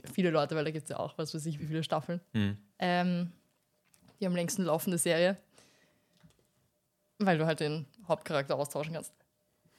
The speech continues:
Speaker 1: Äh, und er
Speaker 2: Ist
Speaker 1: ist eben
Speaker 2: nicht die am
Speaker 1: der
Speaker 2: längsten laufende Serie South Park?
Speaker 1: Nein, ganz sicher nicht.
Speaker 2: Ganz sicher nicht? Doctor Who?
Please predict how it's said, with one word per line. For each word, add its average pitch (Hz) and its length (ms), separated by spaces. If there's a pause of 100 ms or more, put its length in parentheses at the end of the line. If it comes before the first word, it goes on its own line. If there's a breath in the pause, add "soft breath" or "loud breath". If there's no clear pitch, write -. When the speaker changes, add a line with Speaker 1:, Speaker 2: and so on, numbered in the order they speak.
(100)
Speaker 1:
Äh, 202 220
und 202 160
er 147 80
Speaker 2:
Ist 202 80
Speaker 1:
ist 196 60
eben 208 80
Speaker 2:
nicht 208 80
die - 40
am - 60
Speaker 1:
der 143 60
Speaker 2:
längsten 123 260
laufende 127 320
Serie 117 240
South - 260
Park? - 240 (140)
Speaker 1:
Nein, 175 160 (1040)
ganz 165 200
sicher 156 220
nicht. - 240
Speaker 2:
Ganz 107 160
sicher 120 140
nicht? 135 240 (1500)
Doctor 120 280
Who? 220 200